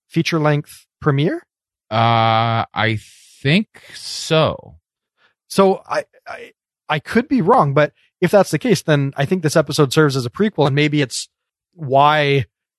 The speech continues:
Speaker 1: the Separatists got such a, a stranglehold on that planet,
Speaker 2: Mm-hmm.
Speaker 1: because they kinda backed the, the Republic into a corner. And I, we could be talking out our butts right now, because I don't remember off the top of my head if it, it was, but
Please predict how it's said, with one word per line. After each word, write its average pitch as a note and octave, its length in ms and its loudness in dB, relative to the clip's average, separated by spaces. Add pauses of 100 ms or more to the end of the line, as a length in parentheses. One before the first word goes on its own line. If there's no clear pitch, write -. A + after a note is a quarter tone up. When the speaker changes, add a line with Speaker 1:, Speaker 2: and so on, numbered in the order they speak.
(120)
Speaker 1:
the C3+ 380 2
Separatists D3 520 -2
got C#3 220 -2
such C#3 160 -4
a, B2 360 -2
a C3 80 -8
stranglehold C#3+ 640 0
on B2 160 -4
that A2 200 -8
planet, F#3 420 -6 (100)
Speaker 2:
Mm-hmm. F#2+ 240 -10 (180)
Speaker 1:
because C3 500 -2 (600)
they D3 160 2
kinda C#3+ 280 -6
backed C3+ 420 -2
the, A#2+ 340 -4
the B2+ 120 -4
Republic C3 420 -4
into B2 200 -6
a A2 40 -8
corner. D#3+ 240 0
And C#3 100 0
I, C#3 120 0 (400)
we D#3+ 120 2
could G3 160 2
be D3+ 120 0
talking D3+ 360 0
out C3+ 140 0
our B2 80 -2
butts E3 280 -2
right C3 140 -2
now, B2 120 -4
because A#2+ 200 -8
I C3 100 -2 (180)
don't D#3+ 200 -4
remember D#3 300 0
off C#3 100 -2
the - 40 -8
top C#3 100 0
of B2+ 40 -8
my B2+ 80 -4
head C3 160 -2
if B2+ 120 -8
it, A#2+ 200 -8
it B2+ 140 -8
was, D3+ 260 2
but B2+ 200 -2